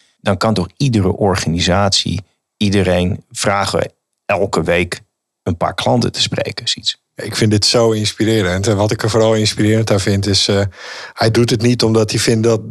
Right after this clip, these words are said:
Speaker 2: dat het, eh, het is geen truc of zo. Hij vertelt ook dat hij altijd belt als de keuken er al twee weken in zit. Dus dan komen natuurlijk de eerste hand, eh, vatten los, eh,
Speaker 1: Precies.
Speaker 2: waarschijnlijk.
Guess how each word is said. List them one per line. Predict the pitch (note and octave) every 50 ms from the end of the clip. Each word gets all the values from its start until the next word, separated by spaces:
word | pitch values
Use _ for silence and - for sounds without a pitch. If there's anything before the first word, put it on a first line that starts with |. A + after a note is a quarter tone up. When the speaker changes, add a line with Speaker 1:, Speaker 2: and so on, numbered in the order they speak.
| - - _
Speaker 2:
dat | _ - G#2+ A#2 A2 G#2+ -
het, | A#2 G2 - - -
eh, | A2 G#2 G#2 G2+ G2+ G#2 G#2 G#2 A2 A2+
het | A#2 G#2+ -
is | - -
geen | - B2+ A#2+ -
truc | - - D3+ D#3+ D#3 D3+
of | C3
zo. | - A#2 E2+ D#2+ E2+ F2+ - - - - - - - _ _
Hij | _ - G#2+ A2
vertelt | G2 G2 - A#2+ A#2 A2+
ook | A#2 F#2+
dat | A#2 A#2 A2 -
hij | A#2+ A#2
altijd | A#2 A2 G#2 F#2+
belt | G#2+ A#2 B2+ C3 - -
als | A#2+ A2+ -
de | -
keuken | - - C#3 C3 B2+ - B2
er | A2+
al | A#2 A2
twee | - - C3+ B2 A#2
weken | A#2 A2+ A2+ G#2+ A2+ A#2+
in | B2 C3+
zit. | - - C#3+ C3 B2
Dus | A#2+ A2 - -
dan | A#2 A2 G#2
komen | - - A2+ A2 A2
natuurlijk | G#2+ G2+ - A#2+ A2 A2 G2+ F#2+
de | B2+ A2
eerste | A2 G#2+ - - G2+
hand, | G2+ A#2 B2 A#2+ -
eh, | B2+ A#2+ A#2 A#2 A#2 A2+ A2+ A2+ A2+ G#2+
vatten | - - A2+ G#2+ - G#2+
los, | G#2+ A2 A#2 A#2+ - - -
eh, | A2 G#2+ G#2
Speaker 1:
Precies. | G#2 G#2+ -
Speaker 2:
waarschijnlijk. | G#2+ A2 G#2+ G#2 G#2 A2 B2+ - -